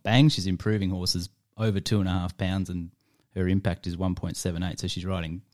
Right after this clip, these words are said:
point seven eight of a winner more for every winner that she should. So she's, um,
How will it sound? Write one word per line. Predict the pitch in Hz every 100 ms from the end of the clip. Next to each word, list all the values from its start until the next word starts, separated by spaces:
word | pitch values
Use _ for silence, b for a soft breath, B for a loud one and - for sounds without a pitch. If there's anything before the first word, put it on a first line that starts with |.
| _ _ _ _ _ -
point | 107 87
seven | 104 90 87
eight | 85
of | 85
a |
winner | 80 87
more | 85 90 87
for | - 90
every | 82 85
winner | 90 90
that | 87
she | - 85
should. | 95 85 73
So | 85
she's, | - 98 90
um, | 80 80 -